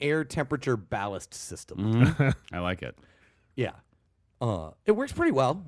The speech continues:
Speaker 1: I, I, like, it took me, it took me a, a winter to figure it out.
Speaker 2: Sure.
Speaker 1: But,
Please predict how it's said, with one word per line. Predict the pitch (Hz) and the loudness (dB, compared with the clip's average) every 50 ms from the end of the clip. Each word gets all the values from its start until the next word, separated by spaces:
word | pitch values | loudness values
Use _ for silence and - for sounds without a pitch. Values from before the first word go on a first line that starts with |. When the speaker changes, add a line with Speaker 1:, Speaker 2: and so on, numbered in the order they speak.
| - | -2
Speaker 1:
I, | - 151 165 151 | 0 2 2 2
I, | 123 143 156 | 2 2 2
like, | 156 156 160 156 | 2 2 2 2
it | 170 170 - | 2 0 0
took | 254 - | -2 -2
me, | 247 220 185 156 | 0 0 0 0
it | 143 - 160 - | 0 -2 -4 -6
took | 233 226 | -4 -2
me | 240 202 165 143 127 | 0 2 2 4 4
a, | 120 107 - - - | 2 0 -4 -8 -2
a | - 139 | 0 0
winter | 131 123 135 123 127 127 117 | 2 2 2 0 0 0 -2
to | 110 | -2
figure | - - 117 101 107 101 | -2 -2 -2 -2 0 -2
it | 101 95 | 0 -2
out. | 90 98 120 | -2 -4 -2
Speaker 2:
Sure. | - 98 95 85 - | 0 0 0 0 0
Speaker 1:
But, | 120 127 104 92 87 | 0 0 0 0 -4